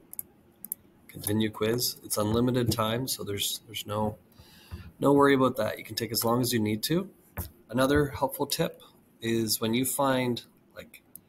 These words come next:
something like operational definition, so something that is very, uh, defined, it's a key word,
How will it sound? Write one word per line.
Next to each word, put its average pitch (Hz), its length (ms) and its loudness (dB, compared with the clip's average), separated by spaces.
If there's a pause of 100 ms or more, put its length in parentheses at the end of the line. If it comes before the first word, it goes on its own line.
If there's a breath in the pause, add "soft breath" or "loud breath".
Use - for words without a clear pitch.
(220)
something 117 320 0
like 101 260 -2
operational 104 560 0
definition, 135 680 -2
so - 120 -8
something 120 400 -2
that 110 300 -2 (420)
is - 340 -4 (400)
very, 110 640 -2
uh, 101 440 -4 (640 loud breath)
defined, 160 600 4
it's - 200 -2
a - 40 -12
key - 220 0
word, 131 440 0